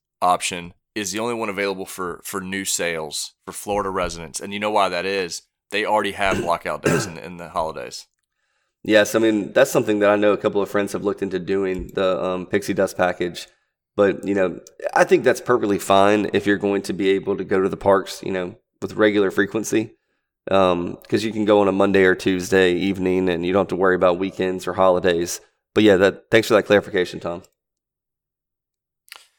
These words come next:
Speaker 1: Yeah, and, and another thing to note about that pixie dust pass, I think it's only valid on weekdays.
Speaker 2: That, that's, that's what I thought as well.
Speaker 1: So, uh, take that for what it, for what it's worth. If you have an opinion on why Disney did this, let us know.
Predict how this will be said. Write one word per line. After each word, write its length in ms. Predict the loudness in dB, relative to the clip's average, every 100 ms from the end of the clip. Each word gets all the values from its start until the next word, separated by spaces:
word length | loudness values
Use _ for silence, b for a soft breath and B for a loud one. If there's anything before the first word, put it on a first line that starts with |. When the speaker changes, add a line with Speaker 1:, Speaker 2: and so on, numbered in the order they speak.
| b 2
Speaker 1:
Yeah, 160 | 2
and, 80 | 2
and 140 | -2
another 260 | 0 2 2
thing 160 | 0 -4
to 60 |
note 240 | 0 0 0
about 260 | 0 2
that 200 | 0 -2
pixie 300 | -4 -4 -4
dust 240 | -4 -4 0
pass, 360 | 2 2 -2 -8
I 60 | -8
think 180 | -6 -6
it's 100 | -4
only 240 | -4 -4
valid 320 | 0 2 2
on 120 | -2
weekdays. 580 | -8 -10 -12 -12 -12 -14 -16 _
Speaker 2:
That, 120 | 8
that's, 240 | 8 6 4
that's 240 | 4 4
what 100 | 2
I 80 | 2
thought 240 | 4 2
as 140 | 0 -2
well. 400 | 0 0 -4 -14 _ _ _ _ _ _ _ _ _ _ _ _ _ _ _ _ _ _ -20 -8
Speaker 1:
So, 400 | -2 2 2 0 _ _ _ 0
uh, 160 | 2
take 240 | 2 0 2
that 160 | 0
for 100 | 0
what 160 | 0 0
it, 120 | -2 -10
for 120 | -10
what 240 | -4 -4 -4
it's 160 | -6
worth. 300 | -4 -4 -4 -10
If 100 | -4
you 140 | 2
have 160 | 2 0
an 80 | -4
opinion 320 | -4 -2 -2
on 100 | 2
why 140 | 2
Disney 320 | 0 -6 -10
did 180 | -10 -6
this, 180 | -6 -2
let 140 | 0
us 160 | 0 -2
know. 320 | 0 0 -2